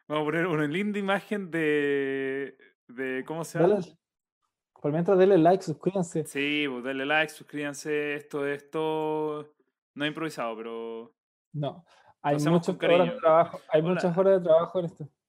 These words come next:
Speaker 1: Sí, pero vamos a mostrar ahora una imagen hermosa de Grisha, Dina y el bebé Zeke,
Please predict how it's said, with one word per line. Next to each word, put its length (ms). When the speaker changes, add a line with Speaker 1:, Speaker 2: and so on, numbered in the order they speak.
Speaker 1:
Sí, 260
pero 160
vamos 160
a 40
mostrar 280
ahora 180
una 160
imagen 520
hermosa 380
de 100
Grisha, 460
Dina 580
y 380
el 280
bebé 260
Zeke, 340